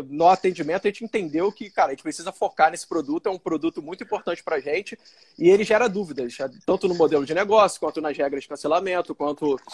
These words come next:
né, no, no conteúdo dele. Então, cara, isso ficou muito gritante, assim, quando a gente começou a visualizar os dados dentro do C X.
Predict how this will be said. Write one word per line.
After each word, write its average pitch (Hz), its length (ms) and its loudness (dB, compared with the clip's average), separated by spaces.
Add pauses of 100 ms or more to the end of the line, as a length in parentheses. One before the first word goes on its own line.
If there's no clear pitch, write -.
(320)
né, 135 680 4 (320)
no, 139 260 -2
no 135 120 -2
conteúdo 160 580 4
dele. 196 340 4 (240)
Então, 196 840 4
cara, 160 220 2
isso 175 240 -4
ficou - 260 0
muito 208 400 -2
gritante, 175 680 -2
assim, 160 260 -4
quando 180 200 -4
a 165 40 -6
gente 170 160 -10
começou 175 440 -2
a 170 40 2
visualizar 160 460 0
os 160 120 -2
dados 143 320 0
dentro 147 180 -10
do - 40 -18
C 180 140 -4
X. - 320 -8